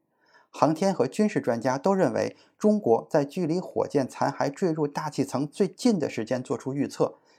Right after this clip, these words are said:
因而时间更为准确。时间预测准确与否，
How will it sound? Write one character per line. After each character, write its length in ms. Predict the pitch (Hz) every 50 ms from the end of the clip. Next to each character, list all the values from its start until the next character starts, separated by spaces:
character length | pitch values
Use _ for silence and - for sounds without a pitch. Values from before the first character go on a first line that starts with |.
| _ _
因 120 | 151 175 180
而 160 | 143 117 117
时 200 | - - - 117
间 200 | - 151 143 147
更 220 | 147 - 180 151
为 140 | 135 151 175
准 260 | - - - - - -
确。 300 | - - 170 - - - _ _ _ _ _ _ _ _ _ _
时 200 | - - 190 180
间 200 | 226 214 214 208
预 80 | 202
测 200 | 190 - 202 170
准 200 | 175 - - 110
确 220 | - - 180 147 123
与 140 | 139 165
否， 280 | 160 - - - -